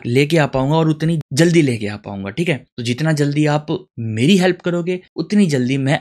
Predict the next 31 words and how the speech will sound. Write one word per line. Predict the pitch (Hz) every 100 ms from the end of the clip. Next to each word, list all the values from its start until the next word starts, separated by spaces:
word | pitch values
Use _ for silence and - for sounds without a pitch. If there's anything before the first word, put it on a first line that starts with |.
| -
आपकी | 151 156 - 120
हेल्प | 104 104
करूंगा, | 104 104 101 123 _ -
ठीक | 208
है। | 165 - -
और | 170 -
ऐसे | 160 160 214
कोर्सेज | 208 175 165 175
आपको | 160 - 180
बहुत | 143 127 147 135
ही | 139 160 _ -
कम | 160
मिलेंगे | 147 135 135 156
YouTube | 143 127 120 123 123
पर, | 180 208 - -
जो | 185
इतनी | 185 202 208
डिटेल | 147 127 123 190
में | 196 170
आपको | 156 151 160 165 160 -
सिखा | - 135 160
रहे | 175 165
हो | 156 147
कुछ | 156 -
और | 156 160
with | 123 160 151
practical, | - 135 - 147 135 139 131
with | 147 147 160 -
problem | - 190 196 214 214 208 -
and | 143 151 127
then | 123 127